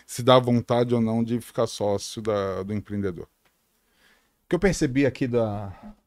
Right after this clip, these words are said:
Speaker 2: das respostas de cada um de vocês é que É, todo mundo reconhece que a pessoa, a pessoa é importante, paixão, vontade, é, porra, de-, determinação. Então, algumas das perguntas que a gente fez lá,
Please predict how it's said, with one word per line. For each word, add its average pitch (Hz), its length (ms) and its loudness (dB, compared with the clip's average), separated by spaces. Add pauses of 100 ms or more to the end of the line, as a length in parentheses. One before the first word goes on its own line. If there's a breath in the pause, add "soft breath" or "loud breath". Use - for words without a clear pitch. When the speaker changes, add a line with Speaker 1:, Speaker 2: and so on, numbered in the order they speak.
(320)
Speaker 2:
das 107 180 -4
respostas 107 760 -2
de 104 100 -10
cada 110 240 -8
um 104 140 -6
de 101 80 -12
vocês 120 440 -4
é 117 80 -4
que 117 320 -6 (800 soft breath)
É, 98 640 -4 (100)
todo 120 180 0
mundo 131 160 -2
reconhece 113 720 -2
que 104 500 -4
a 120 100 -2
pessoa, 117 600 0 (440)
a 117 100 -6
pessoa 123 480 2
é - 20 2
importante, 110 400 -4
paixão, 117 320 -4
vontade, 101 500 -6 (560 soft breath)
é, 98 460 -2 (340)
porra, 92 300 -2 (180)
de-, - 320 -10
determinação. 110 960 0
Então, 123 280 0
algumas 120 340 2
das 127 140 0
perguntas 123 460 0
que - 80 -4
a 120 40 2
gente 123 280 -2
fez 117 200 0
lá, 117 220 0